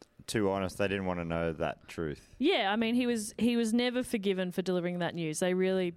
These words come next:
Speaker 2: they shot the messenger.
Speaker 1: Wow. That's
Speaker 2: I mean,
Speaker 1: so
Speaker 2: the
Speaker 1: strange.
Speaker 2: whole thing was, "We want to find out what's happened." Like, i-, ideally find them and save them if they're, if they're in strife. Or second to that, if they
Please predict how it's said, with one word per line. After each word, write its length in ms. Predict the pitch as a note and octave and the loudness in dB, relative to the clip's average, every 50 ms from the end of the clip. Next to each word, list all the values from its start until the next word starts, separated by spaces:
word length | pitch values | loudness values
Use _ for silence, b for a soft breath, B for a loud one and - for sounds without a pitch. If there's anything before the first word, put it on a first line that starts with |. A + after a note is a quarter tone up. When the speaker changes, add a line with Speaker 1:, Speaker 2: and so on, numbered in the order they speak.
| - - | -6 -2
Speaker 2:
they 120 | F#3 F3+ | -2 -2
shot 240 | F#3 - - F#3+ - | 0 0 -2 -2 -2
the 60 | - F3 | -4 -4
messenger. 540 | E3 D#3+ D#3 - E3 D#3+ - - - E3 - _ _ _ _ _ _ - - - | -4 -6 -6 -6 -10 -10 -8 -8 -10 -10 -14 _ _ _ _ _ _ -20 -20 -18
Speaker 1:
Wow. 380 | G#2 A2 A#2+ B2 A#2+ A2 F#2+ E2 D2+ - - - - - | -14 -12 -10 -8 -8 -8 -8 -10 -12 -16 -20 -20 -16 -14
That's 120 | C3+ D3 | -4 0
Speaker 2:
I 80 | G3+ A#3+ | 0 2
mean, 200 | B3+ C4 B3+ B3 | 2 2 2 0
Speaker 1:
so 120 | - B3+ | 0 0
Speaker 2:
the 60 | B3 A#3 | -2 -2
Speaker 1:
strange. 100 | - - | 0 0
Speaker 2:
whole 340 | C4 C4 C#4 D#4 D#4+ D4+ C4+ | 0 2 2 2 0 -2 -4
thing 580 | - - - B3 B3+ C4 A#3+ G3 F3+ F#3+ F#3+ | -4 -2 -2 0 0 0 -2 -4 -4 -2 0
was, 580 | F#3 F#3+ F#3+ F#3 F#3 F#3+ F#3 F#3 F#3 - - - b b b b b b b b b | 2 2 4 4 4 2 0 0 -2 -4 -6 -8 b b b b b b b b b
"We 100 | - G#3 | 2 2
want 180 | A3 G#3 G#3+ G3+ | 4 4 2 0
to 60 | G3 | -2
find 240 | F#3+ - G3 F#3 F#3 | -2 0 0 0 2
out 140 | F#3+ F3 - | 0 0 2
what's 200 | D#3 F3+ - - | 0 -2 -2 -2
happened." 320 | - F#3 E3+ F#3 - F#3 E3 | -4 -2 -2 -2 -2 -2 0
Like, 160 | G3 G3+ - F#3+ - - | 0 -2 -2 -6 -4 -2
i-, 120 | - A3 - - - | 0 0 0 -2 -2
ideally 580 | - A3+ A3 A3+ A3 G#3+ C4 C#4+ D4+ C#4+ A#3+ A3 | -2 0 0 0 0 0 -2 0 0 0 -2 -2
find 460 | - - - G3+ G3 G3 G3+ G#3 G#3+ F#3+ | -2 0 0 2 2 4 2 0 -2 -2
them 280 | F3 E3 E3 G3+ D4 G#4 - - _ | -2 -2 -2 -2 -4 -6 -10 -6 _
and 200 | - F#3 F3 E3 | -2 -2 -2 -2
save 420 | - - E3+ E3 E3+ E3+ F3+ F3 | -2 0 0 2 2 0 -2 -2
them 180 | - E3 D#3 E3+ | -4 -4 -2 -2
if 140 | E3+ - - | -2 -2 0
they're, 200 | F3+ D#3+ D#3 D#3+ - _ | -2 -2 -2 -4 -8 _
if 180 | - F3 E3+ - | -6 -6 -6 -2
they're 200 | - F3 E3 D#3+ | 0 0 0 0
in 200 | D#3 D#3+ D#3 D#3 | -2 -4 -6 -6
strife. 720 | - - - - F#3+ E3+ D3 C3+ C#3 A3 - - - - - B B B B B B B B B - - | -4 -4 -2 0 0 0 0 0 -2 -4 -6 -10 -16 -20 -20 B B B B B B B B B 0 4
Or 500 | G#3+ G#3+ G#3 G#3 G3+ G3 G3 F#3+ F#3+ - - | 4 6 6 4 4 4 2 2 0 -2 -6
second 500 | - - - - A#3+ A3+ A3+ - A#3 A3+ - | -10 -8 -4 -2 -2 0 0 0 0 0 0
to 100 | G#3+ F#3+ | 0 0
that, 240 | F#3+ G3 F#3+ F#3 | 0 0 2 0
if 160 | F3+ F3 - - | 0 -2 -2 -2
they 460 | F#3 E3+ E3+ F3 F3 E3+ E3+ E3 | 0 0 2 2 0 0 -2 -4